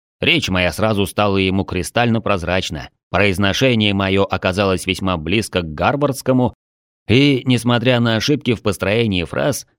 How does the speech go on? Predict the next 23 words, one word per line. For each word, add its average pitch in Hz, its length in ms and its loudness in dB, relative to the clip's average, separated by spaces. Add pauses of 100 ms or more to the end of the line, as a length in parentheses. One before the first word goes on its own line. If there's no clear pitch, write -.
(120)
он 175 280 2
меня 139 360 4
прекрасно 131 720 0
понимать 95 520 0
начал. 80 420 -6 (580)
Машинист 139 600 0
с - 100 -14
помощником 90 640 -2
рядышком 117 520 0
торчат 110 420 0
зачем-то, 92 600 0 (100)
в 107 140 0
ожидании 101 500 2
окончания 92 680 0
ритуала 95 460 0
разгрузки. 95 580 -4 (460)
Между 147 320 2
собой 123 380 2
чирикают 120 580 2
на 95 120 0
неизвестном 92 640 0
мне 92 240 0
языке. 76 480 -6